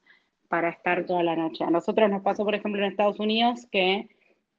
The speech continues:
no habíamos reservado la noche en Yosemite. Yosemite siempre, si van a Yosemite,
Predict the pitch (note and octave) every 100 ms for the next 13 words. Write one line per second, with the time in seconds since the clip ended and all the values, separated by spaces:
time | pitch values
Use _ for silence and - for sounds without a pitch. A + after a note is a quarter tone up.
0 | _ _ - C#4 E4+ C4 A3+ G#3 G3+ A3+
1 | G#3+ A#3 A3 G#3 G3+ G3+ G#3+ G#3+ G3+ G#3
2 | G3+ A#3+ A#3 G#3+ A3+ A#3 A#3 A#3+ B3 B3
3 | A#3+ A3 A#3 A#3 A#3 A#3+ A#3+ _ - C#4
4 | C#4 C4 A#3 A#3+ A#3 A#3 A#3 A#3+